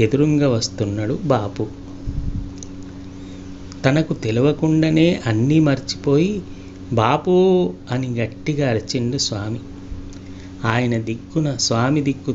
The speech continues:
చూసి ఆనందంతోటి కొడుకును కావలించుకొని వలవల ఏడ్చేసినాడు. స్వామికి సిగ్గనిపించింది అందరి ముందు ఆ సీన్కు.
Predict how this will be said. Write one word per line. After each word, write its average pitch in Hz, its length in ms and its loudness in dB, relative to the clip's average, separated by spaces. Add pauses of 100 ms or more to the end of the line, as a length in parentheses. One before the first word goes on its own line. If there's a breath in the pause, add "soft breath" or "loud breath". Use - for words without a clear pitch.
(120)
చూసి 139 320 0
ఆనందంతోటి 131 920 0
కొడుకును 127 460 0
కావలించుకొని 127 920 0 (400 loud breath)
వలవల 117 440 4
ఏడ్చేసినాడు. 107 1040 0 (960 loud breath)
స్వామికి 120 540 2
సిగ్గనిపించింది 113 1040 0 (380)
అందరి 110 360 2
ముందు 110 380 0 (180)
ఆ 110 180 0
సీన్కు. 117 680 0